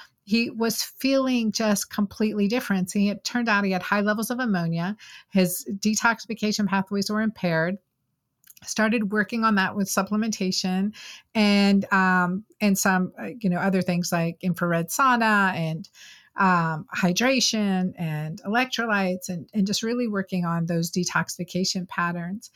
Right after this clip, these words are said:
And he's, like, a whole new man. I mean, within two weeks, he was feeling so much better, and he's a couple months out. And this, i-, in, in the last ten years of his life,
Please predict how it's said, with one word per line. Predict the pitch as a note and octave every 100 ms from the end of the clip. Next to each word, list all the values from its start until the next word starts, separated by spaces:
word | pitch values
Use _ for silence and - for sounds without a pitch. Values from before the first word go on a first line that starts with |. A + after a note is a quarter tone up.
| - - -
And | A3 G#3
he's, | B3+ B3 -
like, | A#3
a | G3+
whole | - A#3+ A3 G#3+ E4
new | C#4+ G3+ G3+ G3 G3 -
man. | G#3+ A3 C4+ G#3
I |
mean, | F#3 F#3+ G3 A3+
within | G3+ G#3+
two | - B3+
weeks, | C4 A#3
he | -
was | G#3+ -
feeling | G#3 G3
so | - G3
much | F#3+ -
better, | A3+ B3
and | G3+
he's | F#3 F#3
a |
couple | F#3+ G3 G3
months | F#3 F3 -
out. | G#3+ G3+ - - - - _
And | - F#3
this, | A#3+ B3 - -
i-, | A3+ -
in, | C4+ A#3 G#3+ -
in | A#3 G#3+
the | A#3+
last | A#3 A#3 - -
ten | - A#3 A3+
years | G#3+ A3 G#3+
of | G#3
his | F#3+ F#3
life, | F#3 A#3 A#3 G3